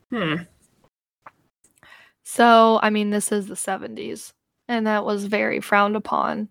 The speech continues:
Speaker 2: So did he just,
Speaker 1: It's true.
Speaker 2: like, hate himself? I don't know. I don't know. Like, he did
Speaker 1: Right.
Speaker 2: not have that background as a
Speaker 1: Yeah.
Speaker 2: childhood. So I'm, it, it's very interesting. Six weeks later,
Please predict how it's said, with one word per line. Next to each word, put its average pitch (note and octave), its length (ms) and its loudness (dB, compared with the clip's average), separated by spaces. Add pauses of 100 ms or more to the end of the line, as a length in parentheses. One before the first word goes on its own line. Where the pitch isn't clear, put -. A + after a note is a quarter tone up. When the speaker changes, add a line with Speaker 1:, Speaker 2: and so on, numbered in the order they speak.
Speaker 2:
So A3 220 2
did G#3 180 2
he G#3+ 140 -2
just, A3+ 240 -4
Speaker 1:
It's - 260 -8
true. - 300 -6
Speaker 2:
like, A3 240 -2
hate A3 340 2
himself? C#4+ 420 2
I D#4+ 140 6
don't E4 200 2
know. A#3+ 360 0
I A3+ 100 0
don't A3+ 260 0
know. - 300 -8
Like, A3+ 220 4
he G#3+ 60 0
did G#3 100 8
Speaker 1:
Right. A3+ 220 6
Speaker 2:
not C4 200 6
have A#3+ 200 4
that A3+ 220 4
background G#3 640 -2 (640)
as A#3 160 4
a A3 80 2
Speaker 1:
Yeah. A#3 40 0
Speaker 2:
childhood. G#3 600 -4
So - 180 4
I'm, A3 340 4 (160)
it, A3 220 0
it's A3 160 0
very A#3 280 2
interesting. G#3 720 -10 (160)
Six - 280 2
weeks D#4+ 280 2
later, A3+ 420 2